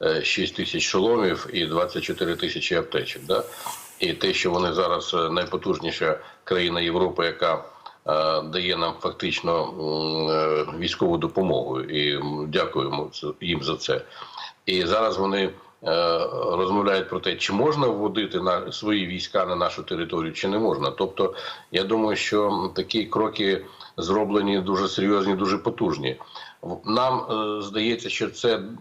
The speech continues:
так дуже повільно, і нам хотілося б дуж-, більш, щоб вони були більш рішучі, але, е, ну, світ такий, який він є.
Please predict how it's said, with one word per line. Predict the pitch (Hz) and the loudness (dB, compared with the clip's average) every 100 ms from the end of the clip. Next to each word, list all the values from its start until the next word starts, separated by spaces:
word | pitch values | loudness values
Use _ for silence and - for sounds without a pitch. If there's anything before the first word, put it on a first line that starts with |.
| 98 | -2
так | 104 98 | 0 0
дуже | 101 98 107 | 0 0 0
повільно, | 135 123 147 190 139 92 87 | 0 2 2 2 4 2 2
і | |
нам | 98 98 | 0 -2
хотілося | 101 98 113 101 98 | -4 -4 0 0 0
б | 98 | -2
дуж-, | 101 98 - | -2 -2 -6
більш, | 107 101 107 | -4 -2 0
щоб | - 113 | 0 0
вони | 104 107 | 2 2
були | 107 107 | 2 2
більш | 95 113 127 | 2 0 2
рішучі, | 117 - 185 - - - - - - - _ | 2 2 2 2 0 -2 -12 -14 -14 -18 _
але, | 104 104 131 123 - | 2 6 4 4 2
е, | 123 110 107 110 | 2 4 4 4
ну, | 123 151 | 2 0
світ | - 151 | -4 -6
такий, | - - 139 | -6 -4 -2
який | 117 - 120 107 | 0 0 -2 2
він | 107 104 | 2 2
є. | 90 69 | 2 -2